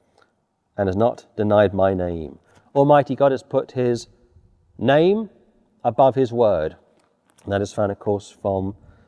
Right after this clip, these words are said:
Psalm a hundred thirty-eight, verse two. So I will say this and start to, uh, wrap this message up, that when it comes to street work, when it comes to speaking to people,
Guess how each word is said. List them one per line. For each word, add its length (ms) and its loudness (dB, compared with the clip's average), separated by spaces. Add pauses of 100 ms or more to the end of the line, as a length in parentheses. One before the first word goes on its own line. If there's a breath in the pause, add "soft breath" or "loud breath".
(120)
Psalm 300 2
a 40 0
hundred 280 -4
thirty-eight, 440 -4
verse 460 -4
two. 440 -4 (800 loud breath)
So 120 2
I 60 8
will 140 2
say 300 -2
this 360 -6
and 100 -18
start 360 0
to, 420 0 (720)
uh, 140 0
wrap 240 -2
this 160 -10
message 400 -6
up, 320 0 (400)
that 280 -6 (400 soft breath)
when 140 4
it 100 -4
comes 400 0
to 240 0
street 400 -2
work, 580 0
when 120 -4
it 100 -8
comes 360 -8
to 180 -6
speaking 440 -4
to 60 -12
people, 540 -8